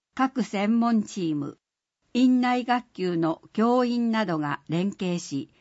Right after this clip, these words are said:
多方面から患者とご家族を支援していきます。また、兄弟がいる場合には、保護者が患者に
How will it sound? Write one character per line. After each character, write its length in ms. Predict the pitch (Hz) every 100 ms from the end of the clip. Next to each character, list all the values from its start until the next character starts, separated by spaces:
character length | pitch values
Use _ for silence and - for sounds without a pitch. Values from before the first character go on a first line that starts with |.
| _ _ _ _ 196
多 100 | 208
方 280 | 262 277
面 260 | 233 185 170
か 160 | 165 160
ら 180 | 160 - _ _ _
患 300 | - 254 247
者 120 | 240
と 300 | 233 220 214 -
ご 120 | 170
家 160 | 214 262
族 320 | 254 214 170
を 120 | 165
支 200 | 151 240
援 260 | 220 170 143
し 100 | -
て 120 | 139
い 120 | 147
き 140 | 135 135
ま 120 | 147
す。 260 | - - _ _ _ _ _ _ _ _ _ -
ま 140 | 180
た、 260 | 196 185 - _ _ _
兄 100 | 285
弟 180 | 294 269 202 180
が 140 | 170
い 140 | 165 165
る 120 | 220
場 240 | 190 196
合 100 | 190
に 200 | 190 190
は、 220 | 165 135 - _ _ _ _ _
保 160 | 214
護 140 | 247 269
者 160 | 208
が 240 | 170 156 - -
患 300 | 226 240 220
者 100 | 220
に 260 | 220 214